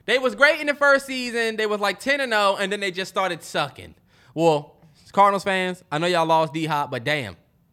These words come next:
Um, and they did lose somebody else, but whatever. The Rams, um,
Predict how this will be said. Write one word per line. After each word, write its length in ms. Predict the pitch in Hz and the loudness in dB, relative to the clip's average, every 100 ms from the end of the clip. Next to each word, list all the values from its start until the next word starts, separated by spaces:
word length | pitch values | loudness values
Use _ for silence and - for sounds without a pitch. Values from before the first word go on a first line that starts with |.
| _ _ _ _ - | _ _ _ _ -2
Um, 480 | 143 139 123 107 110 - | 2 2 0 -4 -10 -6
and 100 | 151 | -4
they 60 | 156 | -2
did 180 | 147 143 | -4 -4
lose 200 | 135 127 | -8 -8
somebody 280 | 120 110 | -8 -8
else, 160 | 101 - | -8 -10
but 140 | 127 | -8
whatever. 380 | 147 151 123 98 - _ _ _ _ _ _ _ _ _ _ _ _ _ _ _ | -4 -4 -4 -8 -20 _ _ _ _ _ _ _ _ _ _ _ _ _ _ _
The 120 | 151 | -8
Rams, 520 | 147 175 247 269 196 185 | 0 0 2 -2 -4 -2
um, 540 | 180 175 165 147 139 | 0 0 -2 -4 -12